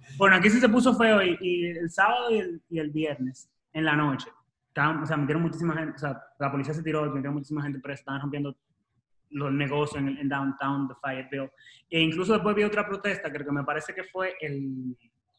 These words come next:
domingo o el lunes, no recuerdo, y fue J. Cole, que él es de por aquí.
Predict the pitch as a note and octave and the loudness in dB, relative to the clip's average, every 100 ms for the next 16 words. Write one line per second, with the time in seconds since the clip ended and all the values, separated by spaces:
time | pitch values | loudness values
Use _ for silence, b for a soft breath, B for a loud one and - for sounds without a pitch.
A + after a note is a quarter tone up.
0 | _ _ _ _ _ _ _ _ - C#3+ | _ _ _ _ _ _ _ _ -4 0
1 | E3 F3 D3+ C3 B2 C3 B2+ B2+ C#3+ B2 | 0 0 -2 -4 -6 -6 -6 -4 -4 -6
2 | A#2+ - C#3 C3 A#2+ A#2+ - b b b | -10 -10 -8 -8 -10 -12 -18 b b b
3 | D#3 D3+ D3+ D#3 D3 D#3 D3 G3 E3+ - | 0 2 2 2 4 4 2 0 -2 -6
4 | - _ D#3 C#3 C#3 C#3 C3+ C3 F3+ | -16 _ 0 2 2 0 -2 -4 -8